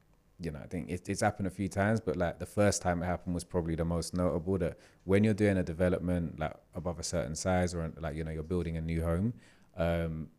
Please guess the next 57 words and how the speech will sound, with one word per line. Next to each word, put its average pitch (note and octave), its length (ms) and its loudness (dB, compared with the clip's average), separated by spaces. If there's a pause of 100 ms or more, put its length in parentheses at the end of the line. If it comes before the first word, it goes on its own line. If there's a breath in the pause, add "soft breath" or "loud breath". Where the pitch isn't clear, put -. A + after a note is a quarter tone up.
(160)
obviously G2 260 -4
you F2 100 -6
get - 260 -2
to, E2+ 440 -4
there's F#2+ 180 -2
an F#2+ 80 0
opportunity, G2+ 800 0
like, F#2 180 0
for E2 160 -4
a, D#2 120 -4
like, - 120 -6
slight F2+ 320 -2
premium F2+ 380 0
to F2 100 -8
be F2+ 120 0
able E2+ 160 -2
to F#2 100 -4
name F2 260 0
the E2+ 80 -2
building. F2+ 480 0 (420 soft breath)
So, E2+ 560 0 (380)
um, D#2+ 220 -8 (100)
my F2 240 -4
late F2+ 240 0
grandmother, F2+ 400 2
her E2 60 -2
name E2+ 160 -2
was E2 100 -6
Khadija, E2+ 560 -2 (160)
which E2+ 300 -4
we've D#2+ 140 -6
now F#2 200 2
built, F2 420 0
um, E2 380 -2 (300 soft breath)
like, - 120 -6
a D#2+ 60 -4
block E2 280 -4
of C#2 80 -12
flats, G2 440 2
two F#2 220 -4
blocks, F2+ 500 0
like, D#2 200 -10
a E2+ 40 -4
mews F2+ 300 -2
development E2+ 560 -4 (240 soft breath)
that E2+ 100 -2
we E2 160 -4
own, F2 200 0
and E2+ 120 -4
we've D#2+ 100 -4
got, - 140 -4
like, E2 240 -6
Khadija F2+ 400 -4
House F#2 400 0
and F2 100 -4
Khadija F2 440 -4
Walk. F#2 400 -2